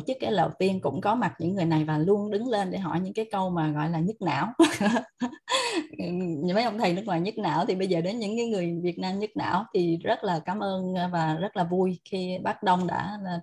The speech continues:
lên để diễn đàn để cùng nói những cái lời nhân cái ngày hai mươi tháng mười một cũng như có cái món quà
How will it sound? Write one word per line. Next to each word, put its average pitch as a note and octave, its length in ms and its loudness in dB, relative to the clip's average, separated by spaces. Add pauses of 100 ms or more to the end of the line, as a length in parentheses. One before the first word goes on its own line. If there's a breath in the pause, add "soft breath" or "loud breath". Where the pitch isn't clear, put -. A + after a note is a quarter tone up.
lên F#3+ 320 -2
để E3+ 160 0
diễn E3+ 220 -2
đàn E3 220 2
để E3+ 100 0
cùng E3 380 -4
nói G3 140 -6
những G#3 120 -8
cái G#3 80 0
lời F3+ 240 2
nhân F#3 160 -2
cái G3+ 100 -4
ngày E3+ 160 0
hai F#3+ 160 0
mươi G3 160 -4
tháng A3+ 100 -4
mười F#3 100 -2
một D#3 280 2
cũng F3 140 -2
như G3 160 -4
có G3+ 80 -2
cái A3+ 100 -4
món A3+ 260 -2
quà E3+ 140 -2